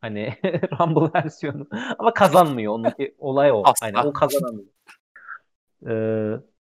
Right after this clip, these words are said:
Speaker 1: bakalım. Ee, başka neyimiz var?
Speaker 2: Batista aynı sıradan gidip kazanan tek kişi.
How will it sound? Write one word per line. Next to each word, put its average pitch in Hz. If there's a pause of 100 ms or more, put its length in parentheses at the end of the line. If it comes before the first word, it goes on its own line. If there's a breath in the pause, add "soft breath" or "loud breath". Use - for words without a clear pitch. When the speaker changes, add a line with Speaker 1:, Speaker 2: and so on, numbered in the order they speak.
Speaker 1:
bakalım. 113 (1160)
Ee, 107
başka 117
neyimiz 113
var? 123 (1080)
Speaker 2:
Batista 139
aynı 202
sıradan 180
gidip -
kazanan 165
tek -
kişi. -